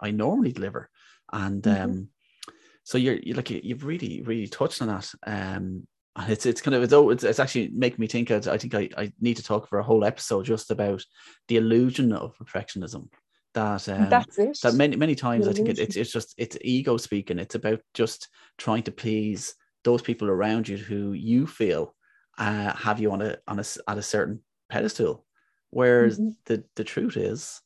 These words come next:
Speaker 1: that's not how they probably think about you at all. They're just probably
Speaker 2: At
Speaker 1: very
Speaker 2: all.
Speaker 1: proud for, for the person you are and, uh,
Speaker 2: Mm-hmm.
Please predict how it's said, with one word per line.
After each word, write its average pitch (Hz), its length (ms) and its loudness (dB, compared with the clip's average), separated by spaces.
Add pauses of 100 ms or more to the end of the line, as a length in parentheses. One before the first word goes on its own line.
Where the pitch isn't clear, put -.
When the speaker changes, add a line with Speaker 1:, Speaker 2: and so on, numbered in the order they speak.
(600)
Speaker 1:
that's - 480 -8
not 127 260 -4
how 131 120 -4
they 143 140 -4
probably 135 320 -6
think - 240 -4
about - 240 -6
you - 80 -2
at 143 100 -4
all. 185 240 -2 (180)
They're 120 120 -4
just 131 240 -4
probably 127 240 2
Speaker 2:
At 104 60 4
Speaker 1:
very 120 160 6
Speaker 2:
all. 131 40 0
Speaker 1:
proud 135 300 6
for, 113 240 2 (180)
for 113 140 -4
the 110 80 0
person 120 340 0
you 107 140 -2
are 123 240 -6 (420)
and, 104 380 -2
uh, 214 40 6
Speaker 2:
Mm-hmm. 220 260 2